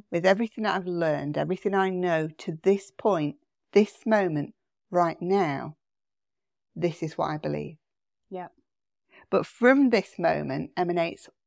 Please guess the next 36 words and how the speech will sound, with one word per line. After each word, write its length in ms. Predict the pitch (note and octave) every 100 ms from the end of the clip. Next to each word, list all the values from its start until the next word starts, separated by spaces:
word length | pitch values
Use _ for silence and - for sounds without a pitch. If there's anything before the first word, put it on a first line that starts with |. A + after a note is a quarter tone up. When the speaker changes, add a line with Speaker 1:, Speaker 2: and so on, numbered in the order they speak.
| _
Speaker 1:
all 300 | F#3 F#3+ G#3+
of 100 | G3+
the 80 | F#3+
future. 600 | - F3+ - - - - - _
Speaker 2:
Yes. 240 | A#3 G#3+ - _ _ _ _ _ _
Speaker 1:
And 220 | F#3 F#3+ F#3+
so 520 | - G3+ F#3 F#3 F3+ - -
tomorrow 800 | - G#3+ A3+ C4 G3+ D3+ D3+ -
I 160 | E3+ F3
may 220 | F3+ F3
learn 280 | F3 F3 F3+
something 480 | - F3 E3 F3
new 160 | F3 F3
that 140 | F3+ F#3+
will 80 |
change 480 | G3 - G#3 G3 -
that, 220 | - - -
Speaker 2:
Mm-hmm. 300 | A3+ - G3+ G3 -
Speaker 1:
or 160 | G3
next 360 | G3+ G3+ - -
week 240 | G#3 - -
or 140 | F3
next 360 | F3 - - G3
year. 240 | F3+ - - _
So 120 | - G3
he 60 |
said 180 | F#3+ -
he, 200 | G3+ G#3 -
he 140 | G#3
liked 360 | G#3 G#3+ G#3+ -
this 200 | G3+ _
belief 400 | G3+ G3 G#3 -
du 80 | G3
jour, 400 | F3 F#3 D#3 D3 -
belief 360 | F3+ F#3 G#3
of 100 | -